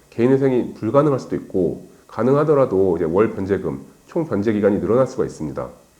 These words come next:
그리고 도박으로 인한 채무는 법원에서 쉽게 봐주려고 하지 않는 것은 맞습니다. 신청인의 구체적인 상황들을 최대한 잘 어필해서 소명해야 되고요. 그런데 그것이 이제 혼자서 하시기에는 쉽지 않을 수가 있습니다.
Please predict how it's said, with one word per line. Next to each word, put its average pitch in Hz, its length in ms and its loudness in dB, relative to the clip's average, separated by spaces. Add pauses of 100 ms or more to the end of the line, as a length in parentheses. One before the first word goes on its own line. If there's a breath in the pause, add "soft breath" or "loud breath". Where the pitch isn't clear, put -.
(140)
그리고 131 240 0
도박으로 147 420 4
인한 98 180 4
채무는 98 720 0
법원에서 120 400 2
쉽게 - 380 -4
봐주려고 120 400 2
하지 135 180 -2
않는 95 240 0
것은 107 200 -2
맞습니다. 78 500 -6 (720 soft breath)
신청인의 196 560 2
구체적인 151 440 0
상황들을 110 640 2
최대한 180 240 0
잘 135 140 -2
어필해서 117 500 -2
소명해야 160 440 2
되고요. 76 400 -2 (600 soft breath)
그런데 170 260 0
그것이 127 400 2
이제 98 120 2
혼자서 202 360 0
하시기에는 135 560 2
쉽지 - 280 -4
않을 101 160 0
수가 101 180 -4
있습니다. 71 460 -8